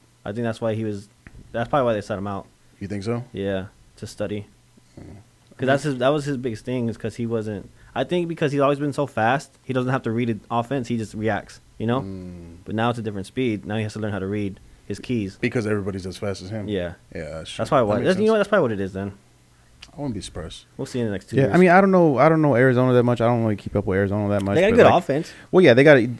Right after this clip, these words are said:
Speaker 3: they got a good offense.
Speaker 2: They
Speaker 1: But
Speaker 2: got
Speaker 1: they
Speaker 2: an
Speaker 1: don't
Speaker 2: underperforming offense.
Speaker 3: Well, yeah, uh, like a,
Speaker 1: That's true.
Speaker 3: a, a decent offense, but
Speaker 1: Yeah.
Speaker 3: is it, is it more the defensive side or is it more the offensive side being consistent?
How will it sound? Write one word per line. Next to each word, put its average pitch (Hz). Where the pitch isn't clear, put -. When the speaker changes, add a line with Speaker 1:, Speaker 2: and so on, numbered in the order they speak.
Speaker 3:
they 120
got 123
a -
good 107
offense. 110
Speaker 2:
They 117
Speaker 1:
But -
Speaker 2:
got 170
Speaker 1:
they 151
Speaker 2:
an 160
Speaker 1:
don't 156
Speaker 2:
underperforming 117
offense. 87
Speaker 3:
Well, 131
yeah, 143
uh, 135
like 123
a, 123
Speaker 1:
That's 127
true. 113
Speaker 3:
a, 110
a 117
decent 123
offense, 104
but 110
Speaker 1:
Yeah. 98
Speaker 3:
is 117
it, 120
is 104
it 98
more 104
the 98
defensive 104
side 110
or 98
is 95
it 95
more 98
the 92
offensive 95
side 90
being 92
consistent? 101